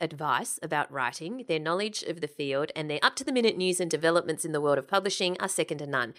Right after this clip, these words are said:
In the interests of transparency, I used to teach at Valerie's Australian Writers' Centre. I was also once a featured author in this podcast interview section." And, of course, that's Nigel Bartlett for his fantastic debut novel,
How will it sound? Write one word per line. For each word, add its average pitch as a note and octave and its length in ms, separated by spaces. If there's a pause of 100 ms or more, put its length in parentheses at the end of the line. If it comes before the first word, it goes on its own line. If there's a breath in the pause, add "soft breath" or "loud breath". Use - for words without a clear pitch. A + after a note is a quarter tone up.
(260 soft breath)
In F4+ 200
the F#4 80
interests B3+ 480
of G3 100
transparency, G3+ 880 (400 loud breath)
I - 80
used D#3 320
to G3+ 60
teach - 440
at F3+ 160
Valerie's C#3+ 460
Australian C3 400
Writers' B2+ 300
Centre. F#3+ 360 (240 loud breath)
I F#3+ 140
was F#3+ 100
also G#3+ 260
once F#3 360
a F#3 40
featured E3 520
author D3+ 500
in E3+ 160
this G3 160
podcast C#3+ 580
interview D3 300
section." G#2+ 600 (420 loud breath)
And, F#3+ 100
of F#3 60
course, F#3+ 220
that's G3 240
Nigel E3+ 500 (140)
Bartlett D3+ 480
for D#3 140
his D3+ 280
fantastic F#3 960
debut C#3+ 320
novel, C3 300